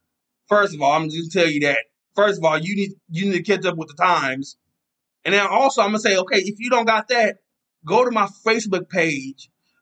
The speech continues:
at the whatever you wanna call it, Facebook page, whatever you wanna call it, Facebook page. And then when you go to that, you can message me there. And you say, "Okay, I wanna message you there." You message me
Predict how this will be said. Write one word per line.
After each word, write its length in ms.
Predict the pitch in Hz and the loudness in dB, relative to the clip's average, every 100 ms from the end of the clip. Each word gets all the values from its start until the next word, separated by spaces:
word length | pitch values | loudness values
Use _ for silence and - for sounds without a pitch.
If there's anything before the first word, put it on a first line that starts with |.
| - | -2
at 160 | 175 | 0
the 160 | 175 147 | 0 -2
whatever 680 | 143 160 202 208 180 175 170 _ 156 | 0 2 4 2 0 -6 -6 _ -12
you 160 | 175 | -2
wanna 180 | 185 170 | 0 0
call 320 | - 202 190 | -2 0 2
it, 120 | 165 - | 0 -2
Facebook 480 | 208 214 185 160 - | -2 -2 -4 -8 -4
page, 360 | 165 143 131 _ _ - | -4 -2 -6 _ _ 0
whatever 280 | 202 226 | 2 2
you 100 | 202 | -2
wanna 220 | 185 185 160 | -2 -2 -2
call 320 | - 196 208 | 0 2 2
it, 180 | 139 - _ - | 0 -12 _ 0
Facebook 360 | 185 165 151 | 0 0 -8
page. 340 | 180 151 131 - _ | -4 -4 -6 -12 _
And 100 | 185 | -2
then 140 | 220 208 | 0 0
when 100 | 202 | -2
you 100 | 208 | 0
go 160 | 214 | 0
to 120 | 208 202 | 2 0
that, 280 | 262 320 - _ _ _ _ _ _ - | 0 0 -4 _ _ _ _ _ _ -12
you 100 | 107 | -6
can 120 | 208 | 0
message 280 | 220 220 214 | 0 0 -4
me 100 | 208 | 0
there. 400 | 233 196 - - _ _ _ _ _ - | 0 0 -4 -16 _ _ _ _ _ -6
And 100 | 196 | -4
you 140 | 208 | -2
say, 180 | 226 190 | 0 2
"Okay, 440 | 214 - - 175 196 - | 2 2 -2 -4 -10 -2
I 120 | 180 | 0
wanna 160 | 202 190 | 0 -2
message 240 | 208 208 | -4 -6
you 160 | 202 202 | -6 -2
there." 300 | 202 208 - _ | 0 0 -4 _
You 200 | 190 196 | -6 -2
message 400 | 214 262 - 180 | 0 0 -2 -12
me 300 | 175 180 202 | -4 -4 -4